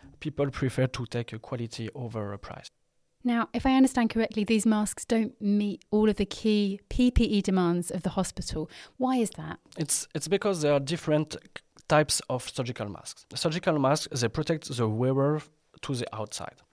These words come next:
Speaker 1: And there is type one, it filters, uh, at minimum ninety-five percent. Type two,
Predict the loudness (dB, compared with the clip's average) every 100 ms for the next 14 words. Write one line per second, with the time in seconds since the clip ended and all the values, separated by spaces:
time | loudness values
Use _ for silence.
0 | _ -20 -18 -18 -2 2 2 2 2 4
1 | 4 2 -4 -4 -4 -2 -4 -4 -8 -12
2 | -10 -6 -6 -4 -4 -2 -4 -4 -2 2
3 | 2 0 -2 -2 0 2 2 2 2 0
4 | -2 -6 -6 -6 -6 -10 -8 -10 -14 -20
5 | -20 _ _ -20 -20 -14 -2 0 0 -4
6 | -6